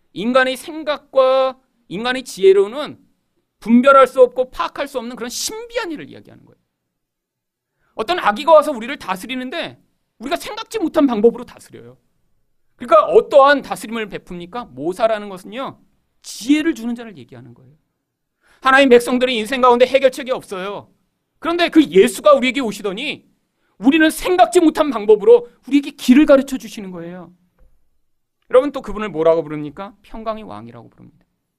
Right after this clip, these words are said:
바로 그것을 통해 우리에게 뭘 주시고자 하는 거예요? 우리 인생에 진짜 필요한 평강이요. 여러분, 우리가 왜 이렇게 몸부림치나요? 사실은 두렵고 불안해서 그렇습니다.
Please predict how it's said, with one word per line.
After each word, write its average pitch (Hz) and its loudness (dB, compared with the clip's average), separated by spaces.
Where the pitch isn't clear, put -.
바로 220 2
그것을 202 0
통해 214 -12
우리에게 160 -8
뭘 143 -10
주시고자 165 -18
하는 147 -18
거예요? 139 -20
우리 254 -2
인생에 285 -6
진짜 220 -12
필요한 233 -18
평강이요. 233 -18
여러분, 277 0
우리가 214 2
왜 170 4
이렇게 202 2
몸부림치나요? 175 -8
사실은 277 2
두렵고 233 -4
불안해서 160 -10
그렇습니다. 139 -20